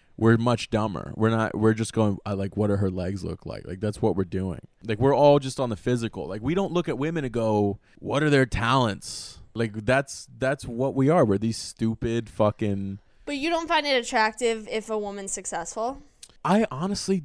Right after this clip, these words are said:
Speaker 1: like, I just, I don't care that she's successful. I just don't care that, I just don't want her to be a bum.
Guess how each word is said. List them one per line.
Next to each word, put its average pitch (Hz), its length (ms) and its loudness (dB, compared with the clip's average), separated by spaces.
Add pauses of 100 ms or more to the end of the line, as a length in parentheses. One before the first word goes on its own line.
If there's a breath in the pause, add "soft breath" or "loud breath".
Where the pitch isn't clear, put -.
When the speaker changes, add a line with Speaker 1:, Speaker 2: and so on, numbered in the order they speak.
Speaker 1:
like, 151 280 2
I 165 180 4
just, 190 420 -2
I 156 100 2
don't 208 160 -4
care 175 240 0
that 175 140 -4
she's - 180 -8
successful. - 560 -6
I 151 60 -6
just 135 160 -8
don't 143 160 -2
care 147 160 -2
that, 127 160 -4
I 123 80 -4
just 120 240 -6
don't 127 360 2
want 113 260 -10
her 117 100 -4
to 110 60 -2
be 104 120 -2
a 107 60 0
bum. 104 480 -2